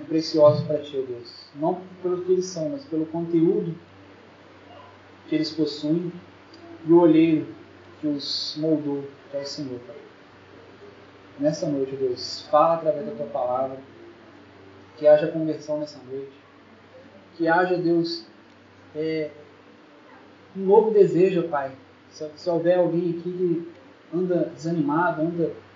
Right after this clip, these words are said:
cabisbaixo, já conhece o Senhor, mas tá passando por um momento difícil, de desânimo, que o Senhor possa animá-lo, Deus,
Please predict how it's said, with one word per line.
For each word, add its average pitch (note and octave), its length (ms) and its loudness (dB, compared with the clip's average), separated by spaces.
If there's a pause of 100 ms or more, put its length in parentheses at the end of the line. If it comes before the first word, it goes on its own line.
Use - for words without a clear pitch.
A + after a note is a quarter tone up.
(400)
cabisbaixo, - 580 -2
já D#3+ 120 0
conhece E3 380 0
o - 20 -10
Senhor, D3+ 380 -4
mas D#3 360 -4 (640)
tá D#3+ 100 0
passando E3+ 460 0
por E3+ 140 -10
um E3+ 100 -8
momento E3 440 0
difícil, F3 560 -6 (680)
de C#3 80 -12
desânimo, D3+ 600 0
que - 100 -20
o - 40 -16
Senhor E3 160 -2
possa E3 340 2
animá-lo, D#3+ 480 4
Deus, D3 400 -6